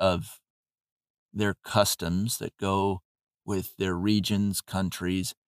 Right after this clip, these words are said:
states, cities, and families." Like, had you just known about how everybody does things everywhere in the world, maybe this wouldn't have happened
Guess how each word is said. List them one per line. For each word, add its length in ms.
states, 840
cities, 840
and 260
families." 840
Like, 120
had 180
you 100
just 280
known 640
about 320
how 300
everybody 840
does 320
things 380
everywhere 500
in 100
the 80
world, 360
maybe 240
this 240
wouldn't 220
have 120
happened 540